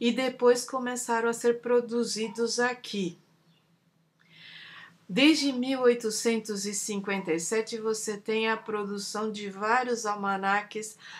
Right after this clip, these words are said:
aqui na província de São Paulo. E, eh, a imprensa oficial do estado fez, na década de oitenta, essa edição facsimilar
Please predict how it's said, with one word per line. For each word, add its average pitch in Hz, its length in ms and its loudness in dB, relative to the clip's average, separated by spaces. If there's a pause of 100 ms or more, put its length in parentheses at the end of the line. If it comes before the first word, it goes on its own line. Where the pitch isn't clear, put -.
(120)
aqui 214 340 2
na 226 160 4
província 214 800 0
de 208 160 -4
São 233 380 -2
Paulo. 160 640 2 (1120)
E, 262 460 0 (300)
eh, 208 480 0 (580)
a 247 180 6
imprensa 247 840 0
oficial 214 720 0
do 190 120 -4
estado 185 880 6 (480)
fez, 247 680 4
na 196 180 0
década 196 580 0
de 175 160 -2
oitenta, 202 800 -2 (220)
essa 208 360 2
edição 226 720 0
facsimilar 220 1200 0